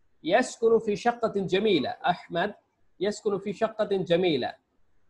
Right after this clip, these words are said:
আহমদ সুন্দর একটি ফ্ল্যাটে থাকে। "আশ-শাক্কাতু ফি হাইয়িল মাতার",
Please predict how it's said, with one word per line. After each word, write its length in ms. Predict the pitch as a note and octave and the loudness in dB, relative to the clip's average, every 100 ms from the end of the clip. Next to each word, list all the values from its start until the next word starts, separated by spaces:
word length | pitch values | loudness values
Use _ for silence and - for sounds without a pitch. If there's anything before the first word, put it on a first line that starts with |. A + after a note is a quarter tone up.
| _ - | _ -6
আহমদ 480 | E3 - F#3+ A3 A#3 - _ _ | -6 -6 -2 -2 -2 -6 _ _
সুন্দর 320 | - G3+ G#3+ | -6 -2 2
একটি 220 | A3 G#3+ A3 | 2 2 0
ফ্ল্যাটে 320 | F#3+ E3+ F#3 | 4 2 2
থাকে। 320 | E3+ C3+ - - _ _ _ _ | -6 -8 -12 -18 _ _ _ _
"আশ-শাক্কাতু 600 | E3+ F3 - A3+ - A3+ | -2 -2 -2 -2 0 0
ফি 120 | A3+ G#3 | 0 -2
হাইয়িল 340 | G3+ G#3 F#3 | -2 0 2
মাতার", 460 | D#3 C#3 E3+ D3 | 0 0 2 2